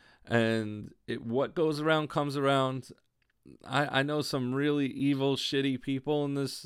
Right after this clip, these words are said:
in this life, and I've watched that, you know, go up and come right back down. I've seen really good people have everything in the world and lose it all, uh, and,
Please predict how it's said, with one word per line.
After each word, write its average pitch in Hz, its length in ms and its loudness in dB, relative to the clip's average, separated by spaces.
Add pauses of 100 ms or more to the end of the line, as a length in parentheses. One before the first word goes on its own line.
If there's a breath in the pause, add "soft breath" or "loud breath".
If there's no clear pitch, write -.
(120)
in 135 140 0
this 135 200 -2
life, 143 440 0
and 107 240 -8 (480 soft breath)
I've 123 180 -2
watched 139 480 2
that, 120 320 2 (2500)
you 123 160 -2
know, 113 300 2 (220)
go 143 260 10
up 147 320 4
and 117 220 0
come 131 240 2
right 127 200 4
back 120 280 4
down. 113 400 -4 (1040 soft breath)
I've - 140 -2
seen 180 240 2
really 196 320 6
good 196 200 6
people 190 420 2
have 127 340 4
everything 143 420 4
in 131 60 2
the 127 100 4
world 127 320 8
and 117 220 6
lose 135 240 4
it 110 100 6
all, 107 380 4 (420)
uh, 110 480 -2
and, 113 380 -2